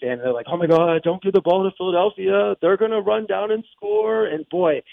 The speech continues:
it had that, I keep going back to college because it was that, the Georgia T C U game. It had that feel, like, eleven play drive, seventy-five yards. They had a third and five, DeVonta Smith first down. Hurts ran for eleven. It was super. Hurts to Goddard for thirteen. Hurts to Smith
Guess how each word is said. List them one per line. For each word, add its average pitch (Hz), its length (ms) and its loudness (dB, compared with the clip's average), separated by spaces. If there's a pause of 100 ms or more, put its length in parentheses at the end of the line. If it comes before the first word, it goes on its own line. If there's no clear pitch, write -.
(140)
it 202 160 4
had 202 220 0
that, 160 200 -2
I 185 100 -2
keep 240 200 -8
going 196 160 -2
back 156 160 0
to 127 60 -16
college 143 420 0
because 147 220 -4
it - 40 -4
was 156 200 -4
that, 208 140 2 (220)
the - 60 -2 (160)
Georgia 190 340 2 (120)
T 170 240 -10
C 180 60 -14
U 147 200 -4
game. 190 260 0
It 156 140 -2
had 156 200 0
that 143 220 -2
feel, 165 280 -2
like, 160 120 -2
eleven 165 460 0
play 175 180 -2
drive, 143 440 -2
seventy-five 156 420 -2
yards. 139 380 0 (280)
They 156 140 0
had 135 140 2
a 143 60 -2
third 175 200 -4
and 185 100 -2
five, 147 200 0
DeVonta 143 420 -4
Smith 147 240 0
first 143 220 0
down. 131 220 -2
Hurts 185 300 -2
ran 151 300 -2
for 160 140 2
eleven. 151 600 0 (200)
It 185 60 0
was 175 200 0
super. 156 260 -6 (140)
Hurts 190 280 2
to 170 80 -2
Goddard 151 420 0
for 160 100 2
thirteen. 160 440 2
Hurts 180 260 0
to 156 120 -16
Smith 180 200 -6